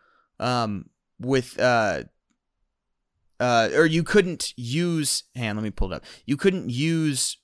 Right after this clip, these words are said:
police interrogations as evidence at a trial unless, uh, they can show that the person was informed of their right to consult with an attorney before and during the questioning.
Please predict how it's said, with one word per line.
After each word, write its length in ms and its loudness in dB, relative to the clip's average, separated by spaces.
police 420 -2
interrogations 800 2
as 220 -2
evidence 560 4
at 120 4
a 40 0
trial 640 2
unless, 600 4
uh, 200 6
they 220 2
can 140 -4
show 260 2
that 120 0
the 60 -8
person 380 0
was 160 0
informed 440 0
of 80 -6
their 160 2
right 360 2
to 100 -2
consult 420 -2
with 160 -2
an 100 -2
attorney 540 0
before 640 0
and 240 -2
during 280 4
the 60 -6
questioning. 580 -2